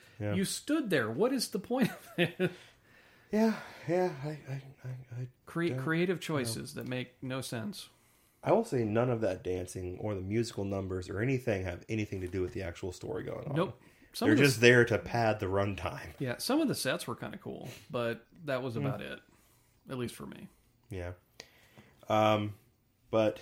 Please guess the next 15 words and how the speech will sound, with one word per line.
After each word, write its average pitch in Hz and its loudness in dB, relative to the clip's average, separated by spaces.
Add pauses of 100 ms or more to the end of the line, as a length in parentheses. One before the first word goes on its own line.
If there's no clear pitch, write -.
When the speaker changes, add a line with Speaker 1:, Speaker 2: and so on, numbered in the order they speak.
(160)
Speaker 1:
at 110 -6
that 127 2
point, 127 0 (160)
they're 113 2
in, 104 -4 (320)
you 98 -8
know, 95 -6 (260)
they're 98 -6
in 104 -2
the 113 0
dressing 107 0
room, 98 -4
Hank, 98 -6
Eddie, 160 -10
and, 101 -10